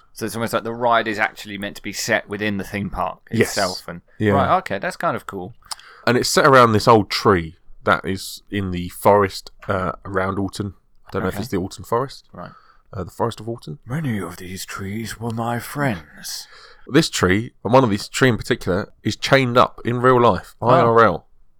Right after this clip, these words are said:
Speaker 1: Oh.
Speaker 2: Uh, you can go and see this chained up tree.
Speaker 1: How? Why? Were they, were they afraid that it was gonna come to life? And
Speaker 2: So, uh, the, apparently, story goes, the legend, the myth,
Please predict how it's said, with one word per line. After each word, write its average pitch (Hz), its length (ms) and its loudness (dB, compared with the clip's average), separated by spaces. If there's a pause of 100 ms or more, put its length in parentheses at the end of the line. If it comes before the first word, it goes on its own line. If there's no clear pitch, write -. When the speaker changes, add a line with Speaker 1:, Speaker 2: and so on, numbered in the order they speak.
(280)
Speaker 1:
Oh. 175 240 -10 (280)
Speaker 2:
Uh, 101 80 -10
you 92 80 -4
can 101 120 -6
go 104 120 2
and 98 100 -2
see 104 140 -2
this 98 140 -10
chained 98 300 -2
up 98 140 0
tree. 92 300 -2
Speaker 1:
How? 143 240 0
Why? 139 360 -2 (220)
Were 104 80 -12
they, 107 140 -4
were 110 120 -4
they 110 180 -4
afraid 113 380 0
that 101 100 -4
it 101 40 -6
was 101 160 -10
gonna 104 240 -8 (380)
come 113 180 -4
to 113 100 -8
life? 131 480 -2
And - 180 -16 (180)
Speaker 2:
So, 147 520 6
uh, 104 80 2 (680)
the, 139 220 0
apparently, 135 760 2
story 117 340 4
goes, 98 520 4
the 95 200 -6
legend, 98 640 2
the 98 60 -2
myth, 101 480 -4